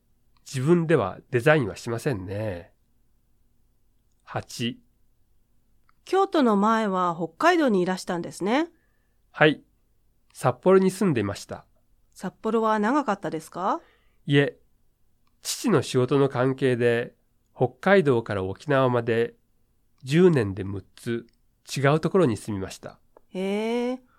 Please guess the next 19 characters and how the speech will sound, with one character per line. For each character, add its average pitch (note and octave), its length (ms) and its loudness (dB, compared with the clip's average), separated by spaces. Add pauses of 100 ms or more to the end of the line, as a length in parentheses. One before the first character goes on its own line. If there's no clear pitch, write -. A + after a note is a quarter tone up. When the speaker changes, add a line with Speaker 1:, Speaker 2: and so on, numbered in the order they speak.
(240)
Speaker 2:
そ - 180 -4
の A3+ 120 2
六 G#3 260 4
つ E4 140 2
の E4 100 6
中 G#3+ 300 0
で F3+ 320 -2
ど F#3+ 160 -6
こ F4 100 -4
が D#4 140 2
一 G#3 160 -6
番 F#3 160 -2
良 F#3 80 -2
か F3+ 100 -6
っ E3 80 -10
た D#3 100 -12
で D3 100 -14
す - 100 -20
か？ G3 240 -4